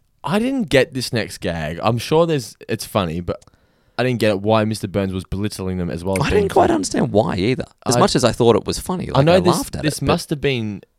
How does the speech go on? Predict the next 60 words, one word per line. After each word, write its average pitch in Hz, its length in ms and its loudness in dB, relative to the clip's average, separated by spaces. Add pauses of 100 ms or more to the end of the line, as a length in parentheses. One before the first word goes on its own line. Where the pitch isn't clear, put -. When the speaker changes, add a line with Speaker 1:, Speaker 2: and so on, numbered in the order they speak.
(420)
Speaker 1:
funny 131 360 -2
for - 100 -10
some 131 200 0
reason, 78 360 -4
but - 100 -10
I 113 120 0
didn't 110 180 -4
get 85 160 -4
it. - 160 -12 (800)
Speaker 2:
Wait, - 380 0 (140)
well, 220 140 4
Speaker 1:
Like, 147 140 -2
"I - 20 -2
hate 208 260 0
you 233 100 2
all 220 120 6
so 208 260 -4
much. 196 460 -6
Would 139 120 -6
you 151 60 2
like 151 80 -4
a 147 80 -8
cup 147 100 -4
of - 60 -6
tea?" 98 300 -2
Like, 113 100 -4
I, 120 140 -2
I, 107 380 -4
I, 143 60 -2 (380)
they, 156 140 6
they 156 140 4
were 170 100 10
going 214 220 4
for 214 100 0
something 185 420 0
there. 78 320 -6 (140)
I, 143 140 4
it's 123 160 0
gone 160 180 2
over 156 140 4
my 127 120 0
head. 113 200 0
I'm 101 100 -2
sure 170 160 2
there's 156 140 0
a 113 40 -4
listener 127 260 0
out 107 100 0
there 104 100 0
who 107 160 -2
understands 104 460 -2
it, 90 60 -8
can 107 120 -6
explain 92 260 -4
it - 100 -6
to 160 120 2
us, - 160 -4
Speaker 2:
No, 339 140 0
Speaker 1:
but 359 80 0
Speaker 2:
well, 381 200 0